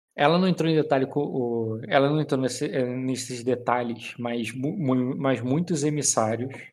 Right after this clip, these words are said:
mas, pô, quase todos os emissários de, é, do Palácio de Vidro, é, debandaram quando, é, com,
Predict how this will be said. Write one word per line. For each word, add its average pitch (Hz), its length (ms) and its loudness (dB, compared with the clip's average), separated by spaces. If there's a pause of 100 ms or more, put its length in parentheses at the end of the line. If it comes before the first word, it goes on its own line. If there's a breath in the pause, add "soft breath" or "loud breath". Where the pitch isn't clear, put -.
(240)
mas, 120 140 -2
pô, 135 160 -8
quase 147 360 4
todos 170 220 4
os 160 60 -4
emissários 131 580 0
de, 117 640 -4
é, 104 640 -2 (220)
do 117 100 -4
Palácio 120 300 4
de 123 100 -2
Vidro, 123 460 2
é, 117 720 2
debandaram 120 600 2 (360)
quando, 120 960 2 (420)
é, 113 280 0
com, 127 1000 0